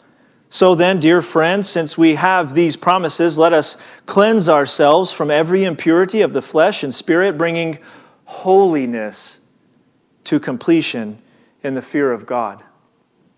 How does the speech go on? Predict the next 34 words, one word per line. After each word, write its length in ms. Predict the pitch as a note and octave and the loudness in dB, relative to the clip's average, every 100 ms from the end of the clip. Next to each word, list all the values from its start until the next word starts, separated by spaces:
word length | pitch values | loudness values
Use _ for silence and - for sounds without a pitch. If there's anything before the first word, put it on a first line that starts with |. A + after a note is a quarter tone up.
| _ _ _ _ _ _ _ - | _ _ _ _ _ _ _ -4
Romans 500 | D3 D#3+ F3 F3 - | 0 2 0 -2 -6
twelve 360 | - D#3 E3+ D#3 | 0 4 4 4
one, 400 | A3 F#3+ A2+ G#2 _ _ _ _ | 0 0 -2 -10 _ _ _ _
"Therefore, 420 | D#3 D#3+ - F3 | 2 2 4 4
brothers 400 | D#3 D3 E3 E3 | 4 4 4 2
and 100 | D3+ | -2
sisters, 500 | B2+ F3 E3+ G3 F#3+ | -2 -2 2 2 2
in 120 | C#3+ A2+ | -2 -2
view 240 | C#3+ F3 | 4 4
of 60 | E3+ | 4
the 80 | C3+ | 0
mercies 440 | C#3+ E3 F3+ D3+ | -2 0 -2 -2
of 140 | C3 | -4
God, 260 | B2 D3+ E3+ | 0 2 4
I 120 | C#3 | 2
urge 300 | B2+ F3 D#3+ | 2 2 0
you 60 | E3+ | -4
to 120 | C#3+ | -4
present 400 | C#3+ C#3 E3 E3+ | -2 0 0 0
your 200 | D#3 C#3 | 0 2
bodies 460 | C3 C#3+ F3+ G3+ E3 | 2 2 2 0 0
as 180 | C3 | -2
a 80 | C3+ | -2
living 340 | C3 F3 E3 C#3 | 0 0 0 -2
sacrifice, 880 | E3 E3+ F3+ F#3 - G3 G3+ - - - - _ _ | -2 -2 -2 -4 0 0 0 -6 -14 -20 -20 _ _
holy 840 | - - F3 F3+ C#3+ A#2 F#2+ - _ _ _ _ _ _ - | -18 -2 4 4 2 -4 -12 -20 _ _ _ _ _ _ -10
and 220 | C#3+ C3+ | -6 -6
pleasing 560 | - D3 C3 B2 A#2 A2+ | -2 -2 0 -4 -8 -10
to 220 | - B2+ | -10 -6
God. 400 | B2 A2+ G2+ F#2+ _ | -2 -2 -2 -10 _
This 260 | D3 D#3 - | -4 -4 -4
is 460 | C#3 C3 A2+ G2+ - _ _ - | -6 -6 -8 -14 -20 _ _ -6
your 460 | C3 B2 A2+ A2 _ _ _ | -4 -4 -6 -12 _ _ _
true 520 | - - C3+ A2 G2 | -20 -10 -8 -8 -12